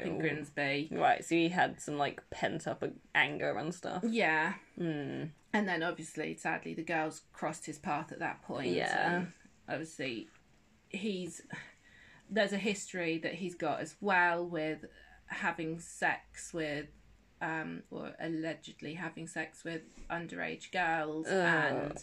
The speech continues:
Speaker 2: oh,
Speaker 1: being
Speaker 2: God.
Speaker 1: very grooming and possessive
Speaker 2: Mm-hmm.
Speaker 1: and controlling of sort of between eleven and fifteen year olds.
Speaker 2: Oh,
Speaker 1: There's
Speaker 2: wow.
Speaker 1: reports of. He
Speaker 2: Mm-hmm.
Speaker 1: was never convicted for any of it.
Speaker 2: Yeah.
Speaker 1: Um, but there's been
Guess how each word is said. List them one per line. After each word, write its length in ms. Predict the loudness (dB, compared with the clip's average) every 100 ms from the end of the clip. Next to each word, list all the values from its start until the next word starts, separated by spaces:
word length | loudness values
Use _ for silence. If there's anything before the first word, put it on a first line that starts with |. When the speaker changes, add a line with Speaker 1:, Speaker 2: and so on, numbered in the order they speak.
| -4 2
Speaker 2:
oh, 160 | 2 0 -6 0
Speaker 1:
being 260 | 4 4
Speaker 2:
God. 100 | 4
Speaker 1:
very 640 | 6 6 6 2 2 0 -4 -16 -20 -10 -4
grooming 680 | 4 6 6 2 2 2 2
and 180 | -2 -2
possessive 640 | 4 4 6 4 4 4
Speaker 2:
Mm-hmm. 60 | 2
Speaker 1:
and 140 | -2 -4 -12
controlling 800 | -8 -6 -2 0 2 2 0 -2 -4
of 180 | -4
sort 220 | -4 -8 -4
of 200 | -6 -6 -12 -20 -18 -12 -10 -10 -10
between 340 | -6 -2 0
eleven 380 | 0 0 -2 -6
and 100 | -6
fifteen 340 | -8 -6 -2
year 80 | 8 12 12 12 8
olds. 100 | 6
Speaker 2:
Oh, 40 |
Speaker 1:
There's 20 |
Speaker 2:
wow. 520 | 6 6 6 4 2 -2 -4
Speaker 1:
reports 760 | -2 -2 -2 0 2 2 0
of. 180 | 0 2
He 60 | 4
Speaker 2:
Mm-hmm. 240 | 4 4
Speaker 1:
was 100 | 2
never 220 | 2 0 0
convicted 680 | -2 0 0 0 -2 -2 -2
for 180 | -4 0
any 240 | 2 4
of 120 | 2 4
it. 200 | 2 2 -6 -18 -12 -2
Speaker 2:
Yeah. 340 | 2 4 4
Speaker 1:
Um, 80 | 4
but 180 | 0 -2
there's 380 | 2 2 2 -4
been 460 | -4 -2 0 -2